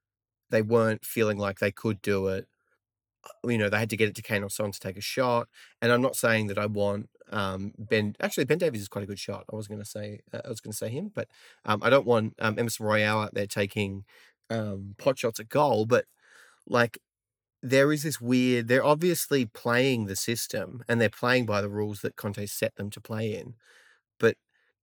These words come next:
there needs to be some kind of break in that system to have some surprise for the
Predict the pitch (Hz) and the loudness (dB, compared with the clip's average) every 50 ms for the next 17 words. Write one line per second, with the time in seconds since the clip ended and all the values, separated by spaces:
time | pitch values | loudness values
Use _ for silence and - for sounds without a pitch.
0 | _ _ _ - 127 127 117 127 123 123 127 131 139 135 131 139 - - 120 107 | _ _ _ -10 -4 4 6 6 6 6 4 2 2 2 0 -2 -2 -4 -2 2
1 | - 113 113 110 107 104 101 - - 110 104 107 104 - 104 104 104 92 92 - | 4 4 4 4 2 0 -2 0 2 2 2 0 -2 -2 0 0 0 -2 -2 -2
2 | 107 98 98 - - 98 98 95 - - - 101 - - - 98 95 95 - - | -2 -2 0 -2 -4 -4 -4 -4 -6 -8 -10 -10 -6 -6 -4 -6 -4 -6 -4 -4
3 | 98 95 95 101 98 95 - - - - 107 101 104 104 - 101 - - 110 104 | -4 -2 0 -2 -2 -2 -2 -4 -4 -2 -2 -2 -2 -4 -8 -12 -8 -6 -6 -6
4 | 107 107 107 107 107 107 - - - 110 104 101 104 104 104 107 107 107 | -6 -8 -8 -10 -10 -12 -14 -10 -8 -8 -6 -4 -6 -6 -6 -6 -8 -12